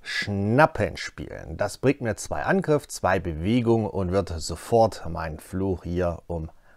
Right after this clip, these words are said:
eins erhöhen. Dazu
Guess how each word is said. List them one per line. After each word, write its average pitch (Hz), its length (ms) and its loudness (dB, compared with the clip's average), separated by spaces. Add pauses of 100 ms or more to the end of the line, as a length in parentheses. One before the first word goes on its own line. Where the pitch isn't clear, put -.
(200)
eins 92 680 4
erhöhen. 85 520 4 (680)
Dazu 135 680 8